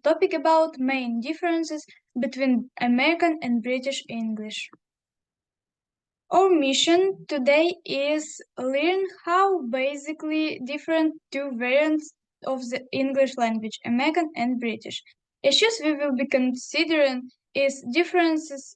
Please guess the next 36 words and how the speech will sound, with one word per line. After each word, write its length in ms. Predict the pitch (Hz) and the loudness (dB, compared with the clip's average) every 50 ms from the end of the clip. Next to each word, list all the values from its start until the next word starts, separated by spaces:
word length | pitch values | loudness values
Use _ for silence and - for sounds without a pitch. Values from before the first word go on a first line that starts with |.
| - 247 240 | -10 -8 -6
between 500 | 269 240 - 277 285 285 269 262 254 240 | -6 -4 0 2 2 2 2 0 -2 0
British 400 | 233 277 277 269 269 269 254 - | 0 0 0 0 0 -4 -4 -4
English 360 | 262 247 247 233 247 233 - | -4 -4 -2 -4 -4 -4 -4
and 180 | 240 233 240 - | -4 -4 -4 -4
American. 480 | 254 254 269 330 370 381 392 370 370 339 - | -4 0 0 0 0 0 0 -2 -4 -4 -6
What 320 | - 269 294 339 359 349 - 294 | -2 0 2 2 2 0 -2 -6
is 180 | 285 277 254 | -8 -8 -6
the 100 | 240 269 | -6 -6
difference 520 | 240 233 262 254 254 254 247 247 247 226 226 | -4 -4 -4 -6 -4 -4 -4 -2 -2 -4 -4
between 400 | 220 247 240 - 240 240 240 226 | -6 -8 -8 -4 -2 -2 -2 0
British 420 | 233 254 247 240 247 233 233 - | 0 0 -2 -2 -2 -4 -4 -4
and 180 | 233 233 226 - | -4 -4 -4 -4
American? 460 | 254 269 311 349 381 370 370 349 339 - - _ _ _ | -4 0 0 0 0 0 -2 -4 -6 -8 -12 _ _ _
What 320 | - - - 330 - 349 - - - | -4 0 4 4 4 2 0 -2 0
are 220 | 190 294 294 294 285 | 2 4 4 2 2
the 200 | 262 277 269 - - | 2 0 0 0 -2
advantages, 960 | 262 240 240 269 269 269 254 254 247 233 226 247 254 247 247 233 - - - _ _ _ _ _ _ _ _ _ | -4 -2 0 0 0 0 -2 -4 -6 -6 -4 -4 -4 -4 -4 -6 -10 -14 -20 _ _ _ _ _ _ _ _ _
uh, 180 | - 247 240 233 - | 0 2 2 2 2
of 240 | - 262 262 254 254 - - | 0 0 0 -2 -4 -4 -2
owning 420 | 262 262 262 262 254 254 247 247 | 0 0 2 2 0 0 -2 -4
two 140 | - 247 240 226 | -4 -4 -6 -2
dialects, 760 | 214 254 277 330 359 381 381 381 381 381 - - - - - | 0 2 4 4 4 4 4 2 0 0 -4 -12 -20 -14 -6
uh, 200 | 302 294 294 277 - - | -4 -2 -2 -2 -2 0
of 160 | 277 294 294 294 302 | 0 0 0 -2 -4
English 420 | 302 302 294 285 285 285 285 294 | -6 -6 -6 -4 -2 -2 -2 -2
at 140 | 294 285 285 - | -4 -6 -6 -4
once? 380 | 277 285 285 285 285 285 285 - _ | -4 -4 -4 -4 -6 -8 -12 -12 _
And 340 | - 262 262 262 254 233 226 | -6 -4 -2 0 0 0 2
do 140 | 277 339 415 | 2 2 4
I 200 | 440 440 440 415 | 4 2 2 0
need 160 | 403 403 403 392 - | -2 -4 -4 -4 -2
to 80 | 349 | 0
learn 420 | 339 330 339 330 339 339 330 311 254 | 2 2 2 2 2 2 0 0 -2
both, 360 | 254 254 247 247 254 254 254 254 - _ _ _ _ _ _ _ | -4 -4 -4 -4 -6 -8 -10 -12 -16 _ _ _ _ _ _ _
uh, 120 | - 247 247 | -6 -6 -4
versions 680 | 220 240 269 294 320 320 - 349 339 330 330 339 - | 2 4 6 6 6 4 2 2 2 2 2 0 -4